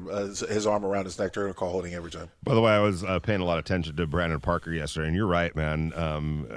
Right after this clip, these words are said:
Speaker 2: the amount of players that just drop their shoulders and just drive right
Speaker 1: Every
Speaker 2: into
Speaker 1: single
Speaker 2: the
Speaker 1: time.
Speaker 2: square of him.
Speaker 1: Every single time.
Speaker 2: <laughs> Yeah.
Speaker 1: Every single time.
Speaker 2: And
Speaker 1: And, and you know what? And here's the thing.
Speaker 2: Is he just light on his feet, or what? I mean, I don't. I,
Speaker 1: No,
Speaker 2: 'cause
Speaker 1: no, it's not. It's not that he, he's, he's. Uh, well,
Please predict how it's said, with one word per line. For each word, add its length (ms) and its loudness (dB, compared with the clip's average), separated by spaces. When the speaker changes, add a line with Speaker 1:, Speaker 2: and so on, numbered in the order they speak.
Speaker 2:
the 140 -2
amount 220 2
of 80 -4
players 380 2
that 120 -4
just 320 -2
drop 360 2
their 140 0
shoulders 540 0
and 80 0
just 180 -2
drive 440 4
right 120 2
Speaker 1:
Every 140 6
Speaker 2:
into 100 2
Speaker 1:
single 160 4
Speaker 2:
the 40 -4
Speaker 1:
time. 140 2
Speaker 2:
square 300 4
of 100 -2
him. 220 0
Speaker 1:
Every 180 4
single 180 -2
time. 200 0
Speaker 2:
<laughs> 60 -6
Yeah. 160 6
Speaker 1:
Every 140 6
single 220 0
time. 240 -4
Speaker 2:
And 200 8
Speaker 1:
And, 140 12
and 160 8
you 60 10
know 80 12
what? 160 12
And 100 12
here's 240 10
the 60 -6
thing. 280 6
Speaker 2:
Is 80 2
he 80 4
just 200 6
light 220 6
on 100 6
his 180 4
feet, 320 2
or 140 8
what? 160 6
I 80 10
mean, 100 6
I 80 6
don't. 260 6
I, 140 0
Speaker 1:
No, 140 12
Speaker 2:
'cause 80 12
Speaker 1:
no, 100 12
it's 140 12
not. 160 12
It's 180 10
not 160 12
that 140 4
he, 120 6
he's, 340 6
he's. 520 4
Uh, 100 2
well, 360 12